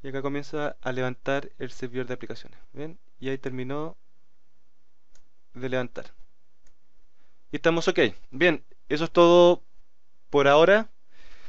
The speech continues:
El siguiente video tutorial vamos a crear un ejemplo, un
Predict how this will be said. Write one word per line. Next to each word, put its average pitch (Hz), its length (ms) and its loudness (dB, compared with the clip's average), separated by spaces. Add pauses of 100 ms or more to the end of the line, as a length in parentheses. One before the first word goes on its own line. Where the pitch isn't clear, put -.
(380)
El 127 100 -4
siguiente 165 480 4
video 170 440 6 (180)
tutorial 151 520 4 (320)
vamos 151 360 0
a 156 60 0
crear 160 400 4 (100)
un 139 160 0
ejemplo, 190 560 -2 (460)
un 135 460 -2